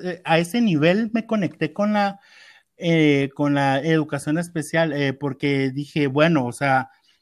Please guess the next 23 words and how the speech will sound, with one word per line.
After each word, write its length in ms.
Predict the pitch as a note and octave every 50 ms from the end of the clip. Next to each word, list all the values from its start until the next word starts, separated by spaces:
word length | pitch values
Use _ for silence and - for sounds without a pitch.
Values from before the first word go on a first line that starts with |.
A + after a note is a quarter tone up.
| _ _ _ _ _ _ _ _ _ -
sí 260 | - - - G#3 G#3
me 160 | G#3+ A3 G#3+
quiero 220 | A3 G#3+ G3+ G#3+
dedicar 320 | G#3+ G3+ E3 D#3 - E3 F3
a 40 | F#3
enseñar, 460 | G3 F3+ E3 D3+ D#3 E3 F3+ E3+ E3+ -
pero 180 | D#3+ D3+ C#3+ C3+
no, 380 | C3 C3+ D3 D3 D#3 D3+ - _ _ _ _ _ _ _ _
pero 760 | - F3 F3 E3 D#3+ D3+ D3 C#3+ C#3 C#3 C3+ C3 C3 B2+ - _ _ - - _ _
¿por 240 | - D#3 D#3 D3 C#3
qué 160 | - - E3
no 120 | F3+ F#3+ G3+
enfocar 560 | G#3+ G3+ - F3+ D#3+ - E3 E3+ F3 E3+ F3 -
todo 260 | - F3+ F3+ F#3 G3
lo 160 | G3 G3 F#3+
que 360 | F#3+ E3 D3 C#3 C3+ C3+ B2+ B2
ya, 600 | B2 C3 D#3 D#3+ E3+ E3+ F3 F3 F3 E3+ - _ _ _ _ _ _ _ _ _ _ _ _ _
los 340 | C3+ E3+ E3+ D#3+ D#3+ D#3+ -
conocimientos 540 | - E3+ D#3+ D3+ - D#3+ D#3+ D3 F#3 F3
que 80 | - E3+
tengo 180 | C#3 D#3 D#3+ E3+
de 60 | F3
medicina, 800 | E3+ E3 D#3 C3+ B2+ - F#3 G3 G3 G3 G3 F#3+ G3 F#3+ F#3+